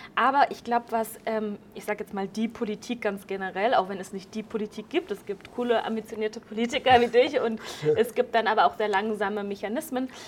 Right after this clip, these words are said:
Speaker 1: Aber ich glaube, was oft, äh, verkannt wird von PolitikerInnen, zumindest habe ich die Erfahrung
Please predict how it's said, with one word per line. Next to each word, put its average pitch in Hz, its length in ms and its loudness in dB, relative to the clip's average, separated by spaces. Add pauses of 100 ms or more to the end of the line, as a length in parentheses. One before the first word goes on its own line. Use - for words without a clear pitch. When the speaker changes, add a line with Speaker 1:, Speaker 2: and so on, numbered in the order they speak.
(300)
Speaker 1:
Aber 220 320 4
ich 214 100 -8
glaube, 254 300 0
was 220 220 -2
oft, - 400 -6
äh, 214 80 -8
verkannt 262 640 -2
wird 220 160 0
von 220 260 -2
PolitikerInnen, 240 840 -4
zumindest 226 600 -4
habe 208 140 -2
ich 214 100 -6
die 220 120 -2
Erfahrung 202 480 -2